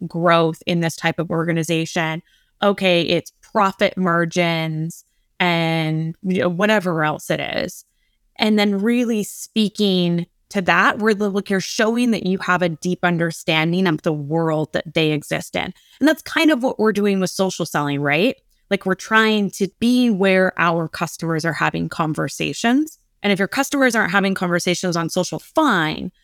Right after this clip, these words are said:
But, like, try to get that peek behind the curtain to figure out what conversations are happening that you're just not seeing typed out on, you know, LinkedIn, Reddit, wherever,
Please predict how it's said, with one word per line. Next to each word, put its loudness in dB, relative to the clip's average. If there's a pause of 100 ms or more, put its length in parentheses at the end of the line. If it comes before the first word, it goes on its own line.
(200)
But, 2
like, 2 (380)
try 0
to 2
get 0
that 2
peek -4
behind 0
the 0
curtain -4
to -2
figure 0
out -2
what 0
conversations -2 (100)
are 2
happening 0 (460)
that 0
you're 2
just -2
not 0
seeing 0
typed -6
out 4
on, 0
you 0
know, 0
LinkedIn, -2
Reddit, -2
wherever, 0